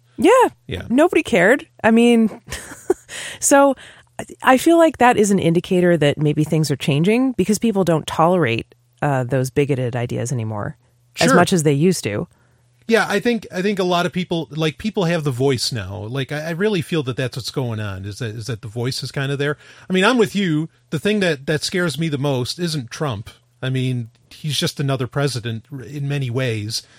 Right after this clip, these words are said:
Speaker 2: The
Speaker 1: Yeah.
Speaker 2: thing is, is that there is obviously a culture that, like you said, overlooks all of this stuff.
Speaker 1: Yeah.
Speaker 2: You know, that's my number one concern, is that these people are still out there when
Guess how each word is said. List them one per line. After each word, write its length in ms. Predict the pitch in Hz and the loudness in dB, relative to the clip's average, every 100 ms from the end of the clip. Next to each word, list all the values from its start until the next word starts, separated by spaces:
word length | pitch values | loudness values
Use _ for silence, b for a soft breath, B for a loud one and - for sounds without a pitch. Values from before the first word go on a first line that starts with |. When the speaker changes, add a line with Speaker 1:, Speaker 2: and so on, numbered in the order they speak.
| b | b
Speaker 2:
The 120 | 170 | 0
Speaker 1:
Yeah. 120 | 170 - | 2 4
Speaker 2:
thing 80 | 208 | 2
is, 120 | 170 | 0
is 120 | 160 | -2
that 260 | 160 143 - | 0 -2 0
there 160 | 151 | -2
is 100 | 147 - | -2 -4
obviously 480 | 160 170 156 170 135 | -6 -4 -4 -2 -4
a 60 | |
culture 480 | - 165 175 - 135 | -4 -6 -6 -6 -6
that, 120 | 117 | -6
like 220 | 135 139 | -6 -8
you 60 | 131 | -8
said, 260 | - 165 - | -4 -6 -6
overlooks 640 | 147 160 165 151 180 - - | -6 -4 -4 -2 -4 -6 -10
all 320 | - 156 175 180 | -8 -4 -2 -4
of 140 | 151 | -4
this 180 | 170 - | -6 -6
stuff. 460 | - 190 - - _ _ - | -8 -10 -12 -20 _ _ -6
Speaker 1:
Yeah. 260 | 160 147 139 | -2 -2 -2
Speaker 2:
You 100 | 151 | -2
know, 200 | 143 143 120 | -2 -2 -6
that's 340 | - 196 226 - | -2 -2 0 -2
my 220 | 175 175 | -2 -2
number 280 | 175 170 165 | -2 -2 -2
one 180 | 156 156 | -2 -4
concern, 400 | 151 139 202 139 | -6 -6 -4 -4
is 140 | 120 | -2
that 180 | 139 117 | -4 -4
these 220 | 160 180 | -6 -8
people 320 | - 190 165 | -6 -8 -6
are 140 | 135 143 | -6 -6
still 300 | - 165 156 | -4 -4 -4
out 200 | 185 - | -4 -4
there 160 | 117 | -4
when 260 | 107 135 135 | -4 -4 -6